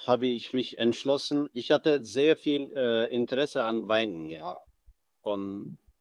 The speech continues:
es hat, glaub ich, wo ich meine Geschichte, meine Eltern,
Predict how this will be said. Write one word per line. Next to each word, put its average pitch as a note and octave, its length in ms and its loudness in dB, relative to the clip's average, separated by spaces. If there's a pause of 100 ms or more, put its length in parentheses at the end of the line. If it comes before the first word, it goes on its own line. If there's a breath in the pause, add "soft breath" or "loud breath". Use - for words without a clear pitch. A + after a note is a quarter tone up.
(480)
es - 200 -8
hat, - 340 2
glaub G#2+ 260 0
ich, G#2+ 300 -10
wo A2+ 200 6
ich C3+ 220 0
meine B2 400 4
Geschichte, B2+ 540 -4
meine G#2 300 -4
Eltern, A#2 460 -2